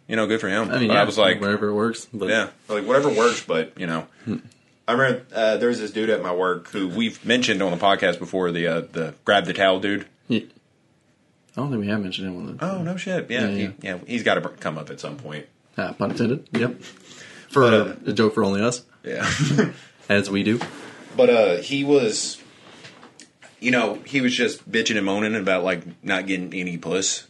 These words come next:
Speaker 1: And, you know, me being the puss connoisseur, I was like, "I'll help you. Let me look at your Tinder." And he,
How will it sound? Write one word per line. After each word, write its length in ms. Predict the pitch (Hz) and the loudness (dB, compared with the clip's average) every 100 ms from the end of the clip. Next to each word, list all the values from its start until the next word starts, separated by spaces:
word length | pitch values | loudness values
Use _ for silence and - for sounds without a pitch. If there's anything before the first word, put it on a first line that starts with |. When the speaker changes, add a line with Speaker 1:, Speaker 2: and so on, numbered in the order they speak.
| _ | _
Speaker 1:
And, 300 | 87 87 85 | -8 -6 -4
you 80 | 87 | -4
know, 120 | 87 | -4
me 200 | 85 87 | -4 -4
being 260 | 85 90 85 | -6 -6 -6
the 80 | 85 | -6
puss 260 | - 92 | -2 -2
connoisseur, 500 | - 92 85 117 127 | 0 -4 -2 0 0
I 40 | 104 | 0
was 80 | 101 | 0
like, 100 | 110 | 2
"I'll 160 | 135 | 2
help 220 | 143 117 82 | 4 0 -2
you. 140 | 80 - | -10 -4
Let 100 | 123 | -2
me 80 | 127 | 0
look 140 | 127 | 0
at 60 | 123 | 0
your 120 | 98 | -2
Tinder." 360 | 101 87 78 - - - - - - | -4 -4 -4 -8 -18 -18 -18 -10 0
And 500 | 135 139 135 117 104 - - - | 2 4 2 -2 -6 -12 -18 -6
he, 500 | 160 160 151 123 | 0 0 0 -4